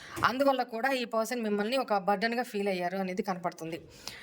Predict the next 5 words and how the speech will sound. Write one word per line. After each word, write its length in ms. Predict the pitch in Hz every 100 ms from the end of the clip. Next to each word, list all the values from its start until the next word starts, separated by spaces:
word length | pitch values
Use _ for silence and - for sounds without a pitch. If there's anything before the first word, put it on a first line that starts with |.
| - -
మీ 180 | 226 220
రెస్పాన్సిబిలిటీ 600 | 214 220 262 240 226 214
తీసుకోలేకపోయారు 840 | 208 220 - 202 180 180 180 170
అనేది 220 | 175 185 220
కనపడుతుంది. 600 | 196 165 - 160 156